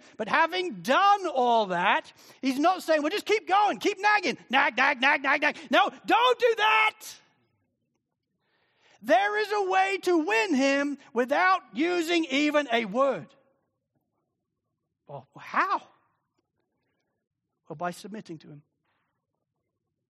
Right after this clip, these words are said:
By modeling in your life what it looks like to have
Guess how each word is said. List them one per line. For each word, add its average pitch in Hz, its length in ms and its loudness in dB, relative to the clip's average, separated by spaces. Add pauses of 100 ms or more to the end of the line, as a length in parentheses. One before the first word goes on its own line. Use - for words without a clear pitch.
(300)
By 185 120 -6
modeling 233 500 -4
in 233 120 -10
your 226 220 -6
life 214 360 -6 (1080)
what 190 140 -10
it 196 80 -16
looks 214 260 -12
like 160 300 -6
to 160 120 -14
have 156 200 -10